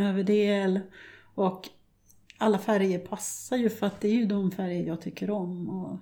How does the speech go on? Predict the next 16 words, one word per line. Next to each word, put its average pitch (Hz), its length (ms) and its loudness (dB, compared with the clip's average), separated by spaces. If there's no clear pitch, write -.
så - 160 -8
jag 202 120 0
har 226 100 4
inte, 175 340 0
jag 208 200 0
går 220 180 6
inte 180 220 4
efter 175 200 -4
modet, 175 580 0
utan 160 260 -4
det 151 100 -2
jag 156 280 -4
tycker 202 280 -8
om. 190 300 -2
Eh, 170 800 -4
så, 190 520 -6